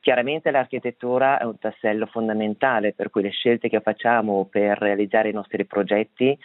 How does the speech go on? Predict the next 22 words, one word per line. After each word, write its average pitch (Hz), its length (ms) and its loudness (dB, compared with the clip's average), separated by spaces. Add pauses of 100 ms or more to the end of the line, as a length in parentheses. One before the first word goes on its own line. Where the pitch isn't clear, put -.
(280)
eh, 95 480 2
possono 110 320 0
avere 104 400 2
un'inf-, 104 360 -4
cioè - 140 -4
non 101 120 -2
è - 20 -4
che 101 100 -2
possono, - 460 -6
hanno 127 280 0
un'influenza 107 760 0 (320)
fondamentale, 113 960 0
ma 110 280 -2
non 113 280 0
dimentichiamoci 120 720 -2
anche 101 180 -2
la 123 80 -2
pianificazione 98 920 -2 (280)
di 113 240 0
come 123 560 0
distribuiamo 110 1160 0
gli, 110 360 -2